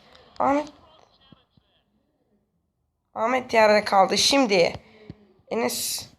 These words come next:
Enes. Enes presi. Helal Enes. Abdullahovic. Bekutter.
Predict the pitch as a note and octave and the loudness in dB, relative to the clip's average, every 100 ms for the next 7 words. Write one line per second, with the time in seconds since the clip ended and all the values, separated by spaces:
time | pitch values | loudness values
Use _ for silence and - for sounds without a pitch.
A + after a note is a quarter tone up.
0 | _ _ _ _ A3+ B3+ G3+ - - - | _ _ _ _ -4 -4 -4 -6 -12 -16
1 | - _ _ - B3+ D#4+ - - B3+ A#3+ | -20 _ _ -4 -2 0 -2 -4 0 2
2 | B3+ - B3 C4 G3 F3+ G#3+ G3 G3 G3 | 2 0 0 0 0 4 4 4 2 0
3 | G3 - - - _ _ - F#3+ - G#3 | -4 -14 -20 -20 _ _ -10 -10 -10 -2
4 | G#3+ G#3 A3 G3+ F3 - - - - - | 4 6 6 4 0 -6 -8 -6 -8 -14
5 | _ _ _ _ _ _ _ _ _ _ | _ _ _ _ _ _ _ _ _ _
6 | _ - G3+ G#3 B3+ B3 - A3 F3+ E3+ | _ -14 -12 -8 -8 -10 -2 0 2 0
7 | - - | -4 -12